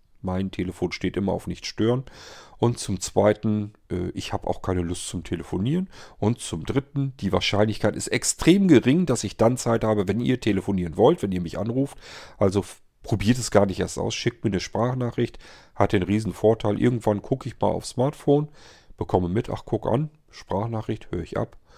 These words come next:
Und oftmals ist das auch der Zeitpunkt, wenn ich dann Zeit habe, darauf zu reagieren. Und wenn nicht, dann beim nächsten Mal, wenn ich dann die Zeit habe. Irgendwann melde ich je-, mich jedenfalls. Bin gespannt, ob von euch was kommt zum Thema.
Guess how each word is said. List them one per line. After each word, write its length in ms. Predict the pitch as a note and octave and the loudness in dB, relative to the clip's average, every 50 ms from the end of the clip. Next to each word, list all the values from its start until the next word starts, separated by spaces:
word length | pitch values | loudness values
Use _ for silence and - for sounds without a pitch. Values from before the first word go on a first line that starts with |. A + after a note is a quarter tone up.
| - - - - _ _ _ | -20 -20 -20 -20 _ _ _
Und 280 | - - F2+ E2+ - - | -6 -4 -4 -4 -4 -4
oftmals 480 | - - - - - A2+ G#2+ G2+ - - | -6 -6 0 6 8 10 10 8 6 0
ist 260 | G2 G#2+ - - - | -4 -4 0 4 4
das 180 | G#2 G#2 - | 4 4 6
auch 140 | - G#2 G2 | 4 4 4
der 160 | - G2+ F#2 | 4 2 -2
Zeitpunkt, 440 | - - G2+ G2 - - F#2 F2 - | -2 -2 -2 -2 -2 -4 -8 -6 -2
wenn 100 | - F#2 | -2 -2
ich 100 | F2+ - | -2 -2
dann 160 | - F#2 F2 | -4 -4 -4
Zeit 280 | - - - G#2+ G#2+ - | -2 0 0 0 2 2
habe, 200 | A2 G#2 F#2 - | 0 -4 -4 -4
darauf 260 | - F2+ F2+ F2 - | -6 -8 -8 -8 -10
zu 140 | - - - | -14 -12 -8
reagieren. 560 | - F2+ F2+ E2+ - - - C#3 D#3+ F#3 F#3+ - - - - - - - - - - | -8 -6 -6 -8 -10 -8 -4 -2 -2 -2 -2 -6 -12 -20 -20 -20 -20 -20 -20 -14 -8
Und 160 | - D3 D3 | -6 -2 0
wenn 140 | D3+ C#3+ G#2+ | 2 2 2
nicht, 260 | F#2+ G2 G#2+ - - | 2 -2 -2 -4 -6
dann 160 | - F#2 F#2 F2+ | -4 -4 -2 -2
beim 180 | F#2 G2+ G2+ | 0 0 2
nächsten 380 | G2+ G#2+ G#2 G2+ - - - F2+ | 4 4 4 2 2 -2 -2 -2
Mal, 220 | F2 E2 D#2+ - | -4 -4 -6 -6
wenn 100 | - E2+ | -10 -10
ich 80 | F2 - | -10 -8
dann 160 | - - - | -10 -10 -10
die 140 | - - - | -10 -12 -14
Zeit 320 | - - - D2+ - - | -16 -16 -16 -16 -16 -16
habe. 280 | - - - - - - | -16 -16 -16 -16 -16 -8
Irgendwann 400 | - - C#3 C#3 - B2 A#2+ G#2 | -4 -4 -4 -2 -4 -6 -6 -6
melde 260 | F#2 - F2 - - | -6 -8 -10 -12 -14
ich 120 | - - | -16 -16
je-, 140 | - - - - - | -18 -18 -18 -18 -20
mich 160 | - - - | -20 -18 -16
jedenfalls. 560 | - D#2 D#2 D#2 - - - - - - - _ _ _ _ _ _ _ _ _ _ _ _ _ _ _ _ _ _ _ _ _ _ _ _ _ _ _ _ _ _ _ _ _ _ _ _ _ _ _ _ _ _ _ _ _ _ _ - - - - - - - - - _ _ _ _ _ - - | -16 -16 -16 -16 -18 -20 -20 -20 -20 -20 -20 _ _ _ _ _ _ _ _ _ _ _ _ _ _ _ _ _ _ _ _ _ _ _ _ _ _ _ _ _ _ _ _ _ _ _ _ _ _ _ _ _ _ _ _ _ _ _ -20 -20 -20 -20 -20 -20 -20 -20 -20 _ _ _ _ _ -12 4
Bin 160 | - D#3 F3 G3 | 8 10 10 10
gespannt, 420 | G3 - - - D3+ E3+ F3+ - | 8 4 4 4 4 4 4 0
ob 160 | - B2+ - | -4 -8 -8
von 180 | - - - - | -6 -4 -2 0
euch 240 | A#2 C3 B2+ - - | 0 -2 -2 -2 -6
was 160 | F#2 - - | -8 -6 -2
kommt 260 | - E3 E3+ G3 - | 2 4 4 4 2
zum 340 | - - - - - E3 D#3+ | -4 -10 -10 -8 -6 -6 -6
Thema. 440 | - - D3+ D3+ D3 C#3+ C#3 C#3 | -4 -4 -2 -2 -2 -2 -2 -4